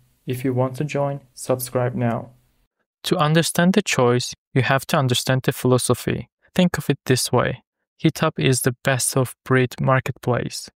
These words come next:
GitHub's focus is clear.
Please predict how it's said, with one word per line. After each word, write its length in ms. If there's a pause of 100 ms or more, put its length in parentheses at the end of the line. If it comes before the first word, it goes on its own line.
(560)
GitHub's 400
focus 420
is 160
clear. 560